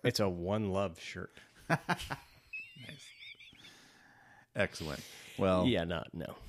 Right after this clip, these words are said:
Speaker 2: uh, enjoy this episode if you've been waiting for us to come back into the fray. Um, it's just a catch-up episode.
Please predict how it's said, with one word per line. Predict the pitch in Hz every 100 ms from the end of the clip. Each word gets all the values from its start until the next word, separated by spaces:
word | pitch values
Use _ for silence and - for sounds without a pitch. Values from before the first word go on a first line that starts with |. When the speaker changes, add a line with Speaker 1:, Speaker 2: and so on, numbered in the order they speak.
| - - - -
Speaker 2:
uh, | - 90 87 87 -
enjoy | 104 98 123 151 117
this | 87 85
episode | 85 90 - 87 82
if | 80 87
you've | 76
been | 85 82
waiting | 87 85 90
for | 92 87
us |
to | 98
come | - 90
back | 85 85 -
into | 85
the | 80
fray. | - 90 87 87 80 -
Um, | 80 78 76 76 76 76 76 _ _ _ _ _ _ _ - - - - - - - _ -
it's | 92 -
just | 87
a | 95
catch-up | 87 78 78 73
episode. | - - 78 73